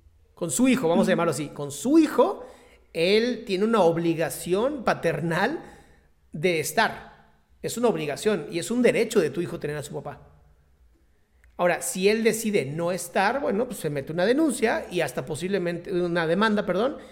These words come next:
Speaker 1: y posiblemente hasta se pierde la patria potestad, ¿no? Pero esto fue más como un, "Ah, pues sí".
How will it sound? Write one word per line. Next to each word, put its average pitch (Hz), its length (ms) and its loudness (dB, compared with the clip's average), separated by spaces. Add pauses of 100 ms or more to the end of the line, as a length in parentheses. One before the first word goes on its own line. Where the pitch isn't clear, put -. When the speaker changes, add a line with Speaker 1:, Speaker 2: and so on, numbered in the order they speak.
(160)
Speaker 1:
y 185 80 -6
posiblemente 190 640 -2
hasta 214 160 -6
se 160 100 -6
pierde 170 300 -2
la 143 100 -6
patria 151 260 -6
potestad, 165 520 -6
¿no? 190 280 -6 (760)
Pero 180 600 2
esto 208 280 0
fue 220 180 2
más 208 260 2
como 208 260 2
un, 185 680 0
"Ah, 233 240 -2
pues 208 140 -10
sí". 233 360 -6